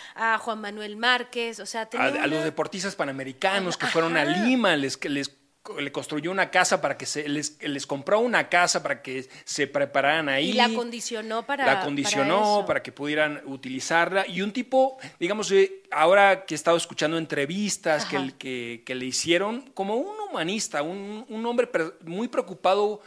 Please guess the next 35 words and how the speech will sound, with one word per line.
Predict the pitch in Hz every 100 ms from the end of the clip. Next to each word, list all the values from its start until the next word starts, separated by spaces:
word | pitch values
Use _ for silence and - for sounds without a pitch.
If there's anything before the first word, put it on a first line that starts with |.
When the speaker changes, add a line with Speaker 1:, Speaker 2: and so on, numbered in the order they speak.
| - - -
Speaker 2:
por | - 160
la | 156
condición | 170 170 165 - 226
humana | 233 208 208 220 196 147
del | 135
deportista, | 131 127 131 - 147 131 - 120 117
eh, | 120 123 123 127 127 135 165 -
por | 165 165
el | 170 214
hombre, | 226 208 160
más | 147 185 -
que | 247
por | - - 147 151
li-, | 160 170 156
los | 147 139
millones | 143 135 135 185 175 165 160
o | 151
por | 147
las | 143 135
Speaker 1:
Claro. | 139
Speaker 2:
ganancias | 143 170 165 - 156 143
o | 135
por | 139 131
los | 123 139
lujos, | 180 190 - 175 - - - - -
sino | - - 175 175
un | 196 254
empresario | 254 175 - 175 214
como | - 131
debería | 117 117 120 131
haber | 127 123 120 120 -
muchos | 131 135 120
más | 110 104
en | 98
México. | - - -